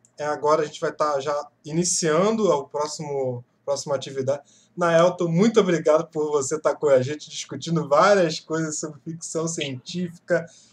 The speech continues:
filmes, séries que a gente falou um pouco aí. E, obviamente, fica já o convite pra você participar de uma outra entrevista com a gente. Eu tô querendo voltar com aquelas,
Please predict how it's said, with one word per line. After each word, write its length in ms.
filmes, 720
séries 460
que 80
a 40
gente 200
falou 400
um 60
pouco 340
aí. 240
E, 160
obviamente, 720
fica 340
já 120
o 60
convite 400
pra 100
você 240
participar 680
de 140
uma 240
outra 280
entrevista 460
com 60
a 140
gente. 640
Eu 120
tô 160
querendo 420
voltar 320
com 80
aquelas, 840